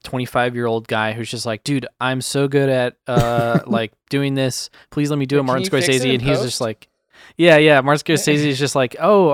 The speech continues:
Speaker 1: okay, I trust you." And then, like, the technology just isn't there. But, I mean, like,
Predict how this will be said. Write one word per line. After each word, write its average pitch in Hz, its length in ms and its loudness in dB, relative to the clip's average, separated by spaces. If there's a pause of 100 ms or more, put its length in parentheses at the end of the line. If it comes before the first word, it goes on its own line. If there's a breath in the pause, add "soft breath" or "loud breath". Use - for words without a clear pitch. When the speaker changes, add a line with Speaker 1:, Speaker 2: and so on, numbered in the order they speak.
Speaker 1:
okay, 151 360 0
I 151 60 -2
trust - 340 -4
you." 131 240 0
And 123 180 -4
then, 113 360 -6 (560 soft breath)
like, 113 260 -8
the - 80 -20
technology 113 560 -6
just 117 220 -8
isn't 110 240 -8
there. 101 280 -8
But, 117 200 -4
I 120 80 -12
mean, 113 240 -8
like, 104 220 -10